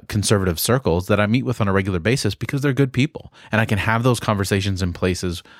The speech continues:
where th-, those are the moments where I, I believe that a difference can be made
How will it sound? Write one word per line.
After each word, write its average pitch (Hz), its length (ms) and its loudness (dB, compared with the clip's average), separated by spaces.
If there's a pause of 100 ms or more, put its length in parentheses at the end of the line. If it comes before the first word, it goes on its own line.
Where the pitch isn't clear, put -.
(120)
where 90 440 2 (320)
th-, 98 260 -10
those 113 380 2
are 135 40 4
the 123 80 2
moments 110 360 2
where 101 120 2
I, 98 120 4 (100)
I 98 60 -2
believe 98 400 -2
that 95 180 2
a 98 80 2
difference 95 400 0
can 101 160 -2
be 90 100 0
made 90 440 0